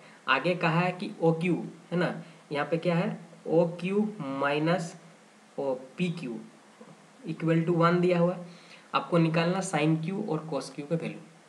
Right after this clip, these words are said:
ठीक है, तो sine का और cos का वैल्यू निकालने के लिए आपको तीनों भुजा चाहिए,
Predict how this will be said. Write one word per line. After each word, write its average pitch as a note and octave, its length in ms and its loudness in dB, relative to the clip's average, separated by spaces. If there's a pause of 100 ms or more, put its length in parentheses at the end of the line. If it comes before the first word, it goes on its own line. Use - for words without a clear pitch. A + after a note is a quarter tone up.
(340)
ठीक F3+ 120 -2
है, G3+ 180 -4 (320)
तो D#3+ 100 2
sine F3+ 760 2
का F#3+ 160 4
और F#3+ 160 4
cos F3 260 4
का F3+ 60 4
वैल्यू D#3 180 4
निकालने E3 360 2
के E3+ 120 -4
लिए E3+ 100 4
आपको E3+ 200 -2
तीनों F#3 320 2
भुजा D#3+ 180 4
चाहिए, A2 380 -4